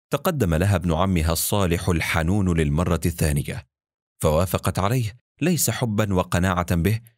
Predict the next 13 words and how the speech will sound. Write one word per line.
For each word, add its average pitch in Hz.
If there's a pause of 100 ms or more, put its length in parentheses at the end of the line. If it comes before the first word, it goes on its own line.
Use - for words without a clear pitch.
(140)
وإنما 131
لتنتقم 87
من 80
زوجها 87
الأول 76
فيه، 73 (420)
ولكنه 117
كان 98
يعفو 90
عنها 90
كلما 80
أساءت 92
له، 98